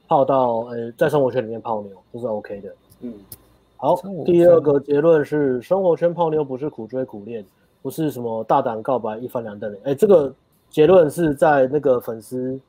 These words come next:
Speaker 1: 写的时候，我就，我就先打好，所以不是因为那个，刚刚那个粉丝写的，啊，不过刚好，不过这刚好有提到他了，就是不是大胆告白一翻两瞪眼，也不是另外一种极端，就是隐藏意图，甚至有些会用什么，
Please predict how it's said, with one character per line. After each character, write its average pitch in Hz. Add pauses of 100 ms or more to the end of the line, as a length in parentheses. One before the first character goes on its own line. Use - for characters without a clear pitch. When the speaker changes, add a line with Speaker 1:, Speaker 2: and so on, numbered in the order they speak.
(220)
Speaker 1:
写 127
的 117
时 139
候， 135
我 117
就， 117
我 110
就 127
先 127
打 107
好， 101
所 127
以 117
不 110
是 120
因 127
为 123
那 120
个， 107
刚 117
刚 117
那 120
个 113
粉 98
丝 101 (440)
写 95
的， -
啊， -
不 143
过 147
刚 156
好， 127 (340)
不 156
过 156
这 175
刚 156
好 120
有 107
提 110
到 110
他 98
了， 98 (220)
就 135
是 143
不 135
是 143
大 147
胆 117
告 127
白 110
一 156
翻 123
两 107
瞪 113
眼， 101 (300)
也 123
不 131
是 165 (240)
另 160
外 151
一 -
种 127
极 120
端， 127
就 123
是 120
隐 120
藏 123
意 139
图， 101 (340)
甚 190
至 170
有 127
些 139
会 139
用 135
什 110
么， 101